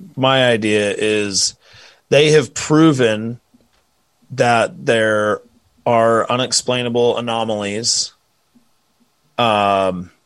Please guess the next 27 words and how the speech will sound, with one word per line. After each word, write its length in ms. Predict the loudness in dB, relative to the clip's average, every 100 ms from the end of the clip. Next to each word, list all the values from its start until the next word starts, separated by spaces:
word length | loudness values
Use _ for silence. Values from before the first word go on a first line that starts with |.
| _ _
that 140 | 0 2
are 80 |
happening 600 | 2 0 0 -2 -6 -8 -8 -2
on 220 | -2 0
that 200 | -2 -2
property. 680 | 0 0 -2 -6 -10 -12 _ _ _ _ _ _ _ _ _ _ -8
And 520 | -6 -4 -6 -8 -14 -20 _ _ _ _ _ _ _ -4
it's 160 | -2 0
kind 180 | 0 2
of 80 | 4
like, 460 | 2 0 -6 -18 -20 _ _ _ _ _ _ _ _ _ -20 _ -20 _ _ _ _
it's 100 | -4
kind 140 | 0 2
of 60 |
like 180 | 2 2
what 320 | 0 2 2
you, 440 | 0 2 2 0 -6 -10 -12 -16 -20 _ _ _ _ -2
like, 240 | -2 0
you're 140 | 0 2
getting 260 | 2 2
all 100 | 0
these 200 | 0 -2
negative 380 | 0 -2 -2 -2
results 680 | -2 0 2 0 -2 -6 -8 _ _
that 180 | -4 -4
still 380 | -4 -2 -4 -2
s-, 260 | -4 -4